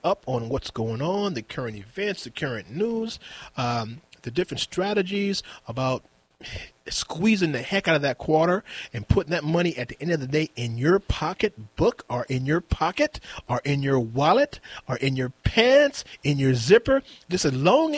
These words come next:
as you, the current, uh, drivers and the people that we are talking to would benefit from the, at the end of the day, with the knowledge that comes through this, my mouth,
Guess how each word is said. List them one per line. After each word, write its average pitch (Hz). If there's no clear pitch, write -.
as 208
you, 139
the -
current, 175
uh, 117
drivers 110
and 214
the 190
people -
that 95
we 123
are 123
talking 107
to 92
would 110
benefit 113
from 104
the, 104
at 107
the 90
end 131
of 147
the 160
day, 107
with -
the 104
knowledge 127
that 95
comes 104
through 113
this, 160
my 127
mouth, 160